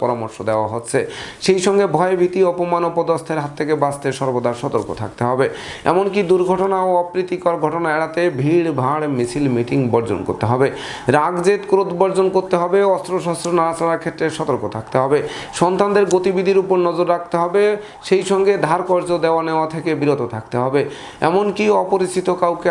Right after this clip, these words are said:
আশ্রয় দেওয়া খাল কেটে কুমির আনার সমান হতে পারে। তাই তো বৃশ্চিক রাশির জাতক জাতিকাদের জন্ম নক্ষত্র যদি বিশাখা হয়ে থাকে, তাহলে কথাবার্তার শালীনতা বজায় রাখুন,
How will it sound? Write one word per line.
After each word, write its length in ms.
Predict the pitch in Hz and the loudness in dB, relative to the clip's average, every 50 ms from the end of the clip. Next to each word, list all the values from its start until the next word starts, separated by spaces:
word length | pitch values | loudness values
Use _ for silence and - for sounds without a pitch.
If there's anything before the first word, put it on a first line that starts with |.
| 160 | 0
আশ্রয় 340 | 160 - - - 170 170 165 147 | 0 -2 -4 -2 0 0 0 2
দেওয়া 200 | 156 156 160 160 165 160 - - | 2 2 2 0 0 -2 -6 -8
খাল 220 | - 151 160 156 147 143 143 - | -4 -4 -2 -2 -2 -4 -2 -2
কেটে 240 | 131 127 131 143 143 143 - | -4 -2 -2 -2 -4 -4 -4
কুমির 260 | 120 113 131 139 127 110 | -4 -2 0 2 0 0
আনার 200 | 98 95 101 95 - | 0 -2 -4 -6 -4
সমান 200 | - 110 107 107 104 107 | -4 -2 -2 -2 -2 -2
হতে 140 | 107 127 123 117 | 0 0 2 2
পারে। 140 | 131 131 127 113 - - - - - - - - | 2 2 0 -2 -4 -8 -12 -14 -14 -14 -6 0
তাই 180 | - 151 170 185 180 180 | 0 2 2 2 2 2
তো 60 | 220 214 - 180 | 2 2 2 2
বৃশ্চিক 300 | 208 196 - - 202 208 202 | 0 -2 -2 -4 -2 0 0
রাশির 260 | 196 185 196 196 190 | 0 2 2 0 2
জাতক 280 | 175 190 180 185 185 180 175 185 | 2 2 2 2 2 2 2 2
জাতিকাদের 480 | 180 180 180 180 180 175 175 180 180 180 - | 2 2 2 0 0 0 2 0 0 0 0
জন্ম 280 | 147 151 156 170 175 180 180 175 | 0 0 0 0 -2 -2 0 0
নক্ষত্র 340 | 175 170 - 175 160 - 165 170 156 165 | -2 -2 -4 -6 -6 -4 -4 -4 -2 -2
যদি 160 | 160 147 156 | -2 -2 -2
বিশাখা 420 | 151 151 147 147 160 147 127 110 101 104 104 | 0 0 0 0 0 0 0 0 -2 0 0
হয়ে 180 | 107 107 110 | 0 0 0
থাকে, 320 | 110 120 127 127 - 139 117 - - - - - - - | 0 0 -2 0 0 0 0 -2 -4 -10 -14 -8 -2 0
তাহলে 240 | 151 175 190 202 196 - | 2 2 2 2 2 2
কথাবার্তার 540 | 180 170 185 190 190 202 196 196 196 190 190 - | 2 2 2 2 0 0 0 2 0 0 2 2
শালীনতা 400 | 180 180 180 180 175 165 180 170 | 0 2 2 2 2 0 0 0
বজায় 300 | 170 170 165 170 165 165 170 | 0 0 0 0 0 0 -2
রাখুন, 320 | 170 170 - 196 208 226 | -2 -4 -2 -2 -2 -2